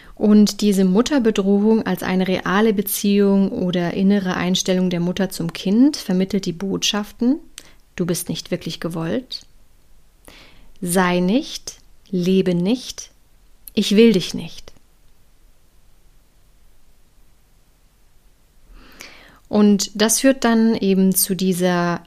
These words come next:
Angst des betroffenen Menschen, grundsätzlich nicht berechtigt zu sein.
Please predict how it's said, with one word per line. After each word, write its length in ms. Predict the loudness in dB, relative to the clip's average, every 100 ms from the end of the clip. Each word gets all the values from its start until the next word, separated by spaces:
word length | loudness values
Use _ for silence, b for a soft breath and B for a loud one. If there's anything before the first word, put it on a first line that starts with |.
| -14
Angst 680 | -8 -2 2 2 0 -8 -16 -20 -20 -20 -14 -10
des 220 | -10 -10 -12
betroffenen 540 | -10 -8 -6 -4 -4
Menschen, 640 | -4 -4 -2 0 2 2 B B -14
grundsätzlich 720 | 0 2 2 -2 -2 -6 -6 -4
nicht 540 | 0 2 0 -6 -10 -6
berechtigt 640 | -4 -4 -6 -8 -12 -12
zu 140 | -14 -12
sein. 320 | -14 -16